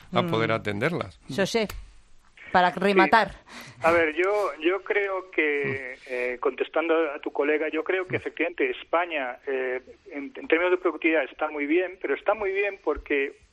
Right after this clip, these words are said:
Speaker 3: hace años el Estado español decidió invertir en ciencia y, de hecho,
Speaker 1: Mm.
Speaker 3: muchos de nosotros volvimos a España. De hecho, los tres
Speaker 1: Sí.
Speaker 3: que estamos hoy hablando
Speaker 1: Sí.
Speaker 3: aquí decidimos en un momento determinado volver a España porque en aquel momento nos parecía,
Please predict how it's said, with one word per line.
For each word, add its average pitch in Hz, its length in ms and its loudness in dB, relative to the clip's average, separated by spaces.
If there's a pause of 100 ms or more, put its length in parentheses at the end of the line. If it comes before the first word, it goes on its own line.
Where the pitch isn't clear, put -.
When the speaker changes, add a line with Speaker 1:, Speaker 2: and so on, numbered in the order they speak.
Speaker 3:
hace 185 300 0
años 185 420 -4 (640)
el 139 160 2
Estado 147 280 2
español 160 440 -2
decidió 147 480 -2
invertir 147 400 -4
en 139 140 -6
ciencia 196 460 0
y, 147 80 -4
de 156 160 -2
hecho, 139 240 -4
Speaker 1:
Mm. 156 100 -8
Speaker 3:
muchos 190 400 0
de 156 80 0
nosotros 147 480 -2
volvimos 135 420 -2
a 135 40 -2
España. 175 400 0
De 139 100 4
hecho, 147 240 0
los 135 160 -2 (100)
tres 151 200 -2
Speaker 1:
Sí. 104 80 -6
Speaker 3:
que 170 60 2
estamos 156 380 -2
hoy 151 140 2
hablando 147 340 -2
Speaker 1:
Sí. 139 100 -2
Speaker 3:
aquí 214 200 0 (400)
decidimos 165 640 2
en 160 80 -2
un 170 120 -2
momento 165 380 -2
determinado 165 480 0
volver 156 300 -2
a - 20 2
España 214 420 -4
porque - 280 -4
en 139 80 -2
aquel 160 200 0
momento 160 360 -2
nos 139 160 -6
parecía, 139 520 0